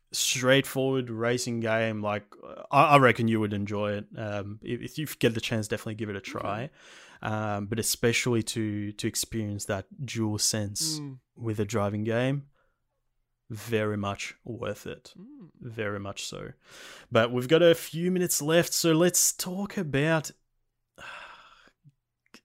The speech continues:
Speaker 1: I'll, I'll do it for you. Let's talk about Gods and Monsters,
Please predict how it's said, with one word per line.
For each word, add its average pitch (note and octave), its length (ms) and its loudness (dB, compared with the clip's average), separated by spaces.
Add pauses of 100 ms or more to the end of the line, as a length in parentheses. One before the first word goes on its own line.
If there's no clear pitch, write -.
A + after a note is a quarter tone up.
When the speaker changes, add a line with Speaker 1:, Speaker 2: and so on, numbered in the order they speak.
(180)
Speaker 1:
I'll, A#2+ 120 4
I'll A#2+ 160 8
do C3+ 120 6
it C#3+ 60 4
for C#3+ 140 0
you. G#2+ 380 2
Let's A#2+ 200 2
talk G#3+ 200 0
about F3+ 280 2
Gods C#3+ 320 6
and B2+ 140 4
Monsters, A2+ 800 2